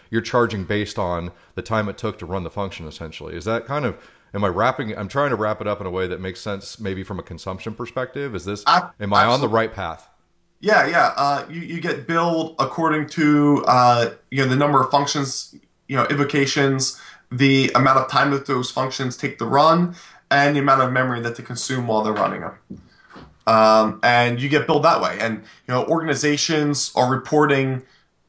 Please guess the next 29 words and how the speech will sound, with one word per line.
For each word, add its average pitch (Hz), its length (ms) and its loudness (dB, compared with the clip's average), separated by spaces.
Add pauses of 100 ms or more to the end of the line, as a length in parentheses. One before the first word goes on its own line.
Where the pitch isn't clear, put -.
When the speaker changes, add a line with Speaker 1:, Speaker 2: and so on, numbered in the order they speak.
Speaker 2:
um, 117 340 4
you 131 80 0
know, 120 80 4
very 185 300 2
clearly, 131 800 0
uh, 117 260 2
you 131 120 -4
know, 123 60 -2
it - 180 -6
seems 185 180 0
to - 20 -2
be 156 80 2
across 143 360 2
the 127 80 -6
board 117 420 0
about 107 320 2
ten 123 240 -4
times 117 580 -2
savings 113 720 -4 (300)
for 123 640 2 (380)
developers 131 580 2
that 123 60 2
have 113 100 2
been 113 320 -4
moving 127 400 0
to 123 240 -2
these 117 260 0
serverless 135 440 2
apps - 520 0